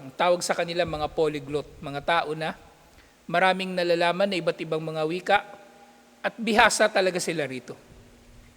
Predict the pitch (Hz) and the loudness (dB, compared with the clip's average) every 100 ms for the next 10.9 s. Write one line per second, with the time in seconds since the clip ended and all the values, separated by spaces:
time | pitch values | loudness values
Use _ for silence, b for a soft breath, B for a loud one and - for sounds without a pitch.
0 | _ 170 180 220 214 208 - 202 202 196 | _ -10 -4 -2 2 2 0 0 0 0
1 | 196 185 196 - 185 185 185 180 170 170 | -6 -8 -8 -4 -4 -2 2 2 0 -4
2 | 170 175 175 170 170 175 170 160 160 160 | -2 0 0 0 -4 -6 -4 -6 -8 -6
3 | 165 - 156 156 156 151 143 135 131 - | -6 -4 -6 -6 -8 -8 -6 -8 -10 -10
4 | - - _ _ _ _ _ _ _ _ | -12 -18 _ _ _ _ _ _ _ _
5 | _ _ _ 147 165 151 151 156 156 147 | _ _ _ -4 -2 -2 -6 -6 -6 -4
6 | 175 143 143 143 143 151 147 143 143 143 | -2 -2 -2 -4 -4 -8 -10 -10 -10 -10
7 | 143 147 156 139 - 131 120 123 - 135 | -10 -8 -8 -8 -10 -8 -6 -8 -14 -12
8 | - 165 160 165 156 - 139 143 143 180 | -6 -4 0 -2 -2 -6 -8 -6 -6 -2
9 | 165 160 160 156 143 - - - - _ | -2 -2 -8 -8 -12 -20 -20 -20 -20 _
10 | _ - - 165 170 170 160 160 113 | _ -12 -8 -6 -4 -2 0 -2 -4